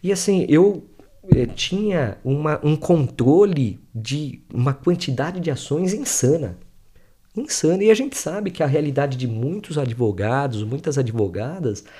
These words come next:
é uma advocacia de massa com prazos quantitativos, infelizmente. E o que acontece? A qualidade, muitas vezes, não é a melhor que poderia ser desenvolvida,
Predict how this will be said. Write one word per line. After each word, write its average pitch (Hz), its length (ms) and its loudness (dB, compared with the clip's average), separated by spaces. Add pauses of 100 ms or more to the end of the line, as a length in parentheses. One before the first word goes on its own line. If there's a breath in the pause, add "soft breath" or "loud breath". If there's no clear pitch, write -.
(380 loud breath)
é 156 160 6
uma 180 200 -2
advocacia 139 640 2
de 135 100 2
massa 131 640 0 (380 loud breath)
com 208 220 4
prazos 151 920 0 (200)
quantitativos, 175 2000 -2 (640)
infelizmente. 117 800 -2 (580 loud breath)
E 185 160 4
o 220 80 -6
que - 140 0
acontece? 180 600 2
A 139 60 4
qualidade, 151 840 2
muitas 147 400 0
vezes, 110 680 0
não 143 320 4
é 131 100 6
a 143 80 2
melhor 123 540 4
que - 160 -10
poderia 117 560 0
ser 110 320 0
desenvolvida, 110 760 -2